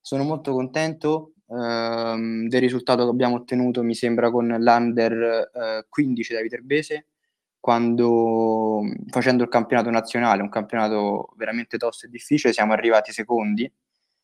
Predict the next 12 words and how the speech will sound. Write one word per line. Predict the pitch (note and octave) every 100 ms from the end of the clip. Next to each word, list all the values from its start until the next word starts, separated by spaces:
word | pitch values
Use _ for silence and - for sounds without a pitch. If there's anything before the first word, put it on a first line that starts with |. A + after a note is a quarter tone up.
| _ _ _
e | A#2 A#2 A#2 A2+ A2+ A2 A2 A2 A2 A2 G2+ F2+
anche | C3 C#3 - B2
se | C3 B2+ A#2 G#2
c'è | -
stato | A2 A#2+
un | A#2
po' | B2+
di | A#2+
rammanico, | C3 C3 B2+ B2 A#2
in | G#2
quanto | - A2+ G#2+ G#2+
siamo | G#2+ A2 G#2+ G#2